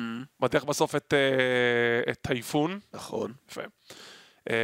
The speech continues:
Speaker 1: רמבל, כמו שציינו, מודיח, אה, על ידי ריק פלר.
Speaker 2: Mm.
Speaker 1: רסלמניה הוא לא מופיע. או שהוא כן מופיע.
Speaker 2: הוא לא
Speaker 1: אמור לה-,
Speaker 2: מופיע,
Speaker 1: אמור
Speaker 2: אין
Speaker 1: לעלות-
Speaker 2: זמן.
Speaker 1: כן, זמן, נכון, מה? <laughs> שבע שעות אירוע, למה שיהיה זמן?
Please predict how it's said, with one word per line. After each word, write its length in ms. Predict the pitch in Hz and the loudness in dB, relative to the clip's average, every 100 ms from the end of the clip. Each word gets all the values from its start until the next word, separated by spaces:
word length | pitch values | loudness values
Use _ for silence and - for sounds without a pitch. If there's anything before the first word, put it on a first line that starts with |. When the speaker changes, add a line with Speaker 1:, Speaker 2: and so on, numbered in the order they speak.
| 113 113 110 107 | 2 0 0 0
Speaker 1:
רמבל, 240 | 127 131 | 0 0
כמו 140 | 135 | -4
שציינו, 360 | 120 - 131 123 | -4 0 0 0
מודיח, 380 | 117 117 117 - | -4 -2 0 2
אה, 60 | 120 113 113 110 | 2 2 0 -2
על 60 | |
ידי 100 | 110 | -2
ריק 180 | 107 110 | -4 -4
פלר. 360 | - 190 202 202 _ - | 2 4 4 0 _ -20
Speaker 2:
Mm. 40 | 107 87 190 _ - | -20 -20 -20 _ -8
Speaker 1:
רסלמניה 480 | - 170 269 311 311 | 0 0 2 2 2
הוא 100 | 294 | 2
לא 60 | 277 | 0
מופיע. 360 | 277 - 156 - - _ _ _ _ _ _ _ _ _ _ _ _ _ _ _ _ _ _ - | 0 -2 -4 -4 -10 _ _ _ _ _ _ _ _ _ _ _ _ _ _ _ _ _ _ -8
או 40 | |
שהוא 140 | 156 | -4
כן 160 | 143 165 | 2 2
מופיע. 240 | 117 - - - _ | 2 -8 -12 -16 _
Speaker 2:
הוא 100 | 107 | -4
לא 60 | 123 | 2
Speaker 1:
אמור 140 | 156 | 4
לה-, 140 | 170 | 4
Speaker 2:
מופיע, 120 | 165 147 | 4 2
Speaker 1:
אמור 140 | 151 | 4
Speaker 2:
אין 80 | 170 | 4
Speaker 1:
לעלות- 200 | 165 160 | 4 6
Speaker 2:
זמן. 220 | 240 151 110 _ _ _ _ _ - | 4 4 -10 _ _ _ _ _ -18
Speaker 1:
כן, 180 | - 110 | -10 -6
זמן, 320 | 110 180 311 | 0 2 2
נכון, 340 | 131 139 160 131 | -2 0 0 4
מה? 240 | 117 107 98 - - 156 - - | 2 2 -6 -10 -8 -8 -10 -20
<laughs> 580 | - - 220 - - | -12 -4 -4 -6 -4
שבע 340 | - - 175 202 | 2 2 2 2
שעות 300 | 214 226 269 | 4 4 4
אירוע, 260 | 269 277 | 4 4
למה 240 | 170 123 151 | 4 2 0
שיהיה 220 | 180 175 | 2 2
זמן? 180 | 147 | 4